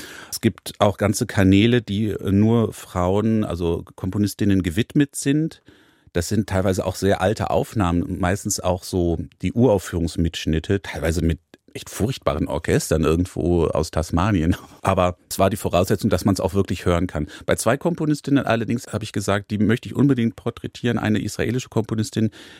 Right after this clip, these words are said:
die vor ein paar Jahren eben hundert geworden wäre und, äh, deswegen der damals aktuelle Artikel. Da habe ich einfach an-, aufgerufen dazu, ähm, diese Partituren, die es gibt,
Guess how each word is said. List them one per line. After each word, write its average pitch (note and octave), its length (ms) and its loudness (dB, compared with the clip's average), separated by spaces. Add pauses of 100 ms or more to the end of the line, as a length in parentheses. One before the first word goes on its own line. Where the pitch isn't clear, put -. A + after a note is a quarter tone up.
(160)
die G2 120 0
vor G2 120 2
ein F#2+ 60 4
paar G2 160 0
Jahren G2 300 2
eben G2 260 4
hundert C#3 280 6
geworden G#2+ 460 0
wäre C3 380 0 (360)
und, G2 260 0
äh, F#2+ 120 2
deswegen G2 460 -2
der F2+ 180 0
damals G2+ 360 -2
aktuelle F2+ 360 -4
Artikel. G#2+ 380 -2 (240)
Da G2+ 160 4
habe G#2+ 100 -2
ich - 120 -4
einfach G2 240 -2
an-, G#2+ 160 -2
aufgerufen G2+ 560 -2
dazu, G2+ 520 -2
ähm, F2+ 320 2
diese F2+ 440 0
Partituren, G2 480 0
die A#2 60 2
es - 100 -6
gibt, - 240 -4